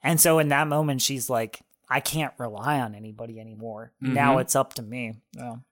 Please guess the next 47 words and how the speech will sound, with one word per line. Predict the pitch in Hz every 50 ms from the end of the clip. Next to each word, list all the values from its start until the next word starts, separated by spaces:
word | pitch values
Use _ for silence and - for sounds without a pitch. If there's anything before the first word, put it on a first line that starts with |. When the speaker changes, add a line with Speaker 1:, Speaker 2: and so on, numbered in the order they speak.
| _ -
Speaker 2:
Yeah, | 120 131 123 113 101
then, | 110 127 123 123 123 120 -
like, | 120 123 110
Speaker 1:
I, | 151
Speaker 2:
at | 160 - -
Speaker 1:
I | 151 185 202
think | 208 254 254
her | 220 247 220 156
arc | 139 151 185 185 -
is | 165 131
actually | 139 139 139 - - 143 135
really | 127 135 143 147 131 120 104 -
cool | - 143 165 180
through | 160 - - 127 110
the | 98 95
show. | 87 - 131 127 131 117 107
Speaker 2:
It | 123 127
really | 113 120 123 120 120 113 110
is. | 110 104 104 104 - - _ - - - -
And | 123 135
I, | 143 139 147 151 143 -
I, | 117 135 - 104 131 139 135
I'm | 127 127 127
totally | - - 147 143 139 139 139 135
in | 127 127 123
agreeance | 113 113 127 127 127 127 123
with | - 110 107
you | 123
guys. | 117 117 117 113 107
I | 120 120
think | 123 - 143 131
the | 123 123
last, | 117 113 110 120 120 123 135 147 - - - - - - - - - -
I | 120
think | 117 135 131 110
Nick | 113 123 135 131
should | - - 156
have | 147 139 135
died, | 127 131 131 139 143 151 160 165 160 - - _ -
and | - 123 127
the | 117 120
last | 117 113 110 110 113 117 123 127 131 - - - - - - - _ _
scene | - - - - 170 160 139 120 110 110
of | - - 117 113
the | 117 113
entire | 110 107 - - 120 117 120 120
series | 117 - - 123 117 123 131 135 143 147 -